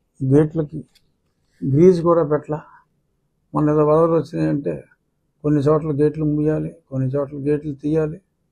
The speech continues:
ఎలా ఉన్నది అలాగే ఉంది. గేట్లు తెరుచుకోవట్లేదు, గేసు-, గేట్లు మూసుకోవటం లేదు. గుడ్లో మెల్ల మా ఏరియాలో మేము ముందే కొన్ని డ్రైన్లు, కాలువలు, పూడిక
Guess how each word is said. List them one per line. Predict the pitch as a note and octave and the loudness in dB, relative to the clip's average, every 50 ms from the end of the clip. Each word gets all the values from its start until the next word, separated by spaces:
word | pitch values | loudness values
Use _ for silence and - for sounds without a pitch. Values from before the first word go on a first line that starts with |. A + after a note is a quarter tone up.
| _ _ _ _ _ _ _ _ _ _ _ _ _ _ - | _ _ _ _ _ _ _ _ _ _ _ _ _ _ -4
ఎలా | C#3 D3 D3+ D3+ | -2 0 2 4
ఉన్నది | D3+ D#3 D#3 D3+ D3 | 4 2 2 2 2
అలాగే | D3 D3+ D3+ D3+ | 2 2 2 2
ఉంది. | D#3 D3+ D#3+ E3 E3+ - D3+ | 0 0 -2 -6 -8 -8 -4
గేట్లు | B2+ C3 C#3 C3+ D3 C#3+ C3+ | -2 -2 -2 -2 -2 -6 -6
తెరుచుకోవట్లేదు, | C3+ D3 C#3+ C#3 C#3 D3 E3 E3 D#3+ - - E3 E3 E3 E3+ E3+ F3 E3 C#3+ | -4 -4 -4 -4 -4 -4 -2 -2 -2 -4 -6 -6 -6 -6 -6 -10 -14 -12 -8
గేసు-, | B2+ C3 B2+ - - - - - _ _ C3+ | -8 -6 -6 -8 -12 -20 -20 -20 _ _ -6
గేట్లు | C3+ C#3 C#3 - C#3+ C3 C3+ C3 C3 C#3 - - _ _ B2 | -6 -6 -6 -6 -10 -8 -6 -6 -6 -6 -8 -14 _ _ -10
మూసుకోవటం | B2 C3+ C3+ - - - D#3+ D#3+ D3 D#3+ E3 D#3+ | -8 -8 -8 -8 -4 0 0 2 2 0 0 -2
లేదు. | D#3+ E3 D#3+ G#3+ A3 _ _ _ _ _ _ _ _ _ _ _ _ _ _ _ _ _ _ _ _ _ _ _ _ _ _ _ - | -2 -6 -6 -8 -16 _ _ _ _ _ _ _ _ _ _ _ _ _ _ _ _ _ _ _ _ _ _ _ _ _ _ _ -4
గుడ్లో | D#3 D#3+ E3 E3+ F#3 F#3 | -2 -2 2 4 4 4
మెల్ల | F3+ F3 F3+ F3+ E3+ F#3+ - - - - | 6 4 0 0 -2 -4 -6 -8 -12 -8
మా | E3 E3 D#3+ | -4 0 2
ఏరియాలో | D#3 D#3 D#3+ D#3 E3 E3 E3 E3 E3 | 2 4 4 4 2 2 0 0 -2
మేము | E3 D#3+ D#3 D#3 D3+ | -2 -2 0 0 0
ముందే | D3+ D#3 D#3 D#3 E3 D#3 | 0 0 0 0 0 -2
కొన్ని | D#3 - D3+ D3 C#3+ C#3+ - - _ _ _ _ _ _ _ _ _ _ _ _ _ _ _ _ _ _ _ _ _ _ - | -2 -4 -4 -4 -4 -4 -6 -10 _ _ _ _ _ _ _ _ _ _ _ _ _ _ _ _ _ _ _ _ _ _ -6
డ్రైన్లు, | C#3 C3 D3 D#3 D#3 D#3+ D#3+ D#3+ D#3+ D3 - | 0 2 4 4 4 4 2 0 -2 -2 -2
కాలువలు, | D3+ D3 D3+ D#3 D3+ D3 D3 D#3+ D#3 - _ _ _ _ _ _ _ _ _ _ _ _ _ _ _ _ _ _ _ _ _ _ _ _ _ _ _ _ _ _ _ _ _ _ _ _ _ _ _ _ _ _ _ _ _ _ - | -2 -2 0 0 -2 -2 -4 -6 -10 -14 _ _ _ _ _ _ _ _ _ _ _ _ _ _ _ _ _ _ _ _ _ _ _ _ _ _ _ _ _ _ _ _ _ _ _ _ _ _ _ _ _ _ _ _ _ _ -2
పూడిక | E3+ E3+ F3 E3 E3+ | 0 2 2 2 0